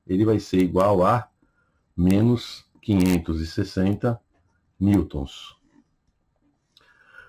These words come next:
Mesmo procedimento a gente vai fazer pra Y. Então, o nosso F S Y vai ser quem?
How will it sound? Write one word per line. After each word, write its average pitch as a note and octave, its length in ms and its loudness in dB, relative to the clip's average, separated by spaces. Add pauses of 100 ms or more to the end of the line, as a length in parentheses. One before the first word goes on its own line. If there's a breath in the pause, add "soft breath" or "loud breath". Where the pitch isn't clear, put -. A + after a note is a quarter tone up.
(120)
Mesmo D#3 340 6
procedimento A#2+ 600 2
a B2 40 -2
gente A#2+ 60 -2
vai A#2+ 100 0
fazer A2+ 200 0
pra B2+ 160 2
Y. C#2+ 540 0 (220)
Então, G2 500 0 (500 soft breath)
o E2+ 80 -2
nosso F#2 460 0
F D#2+ 380 -2
S D2 320 -6
Y F2 680 0
vai D#2 180 -4
ser G2+ 240 -4
quem? E2 440 -2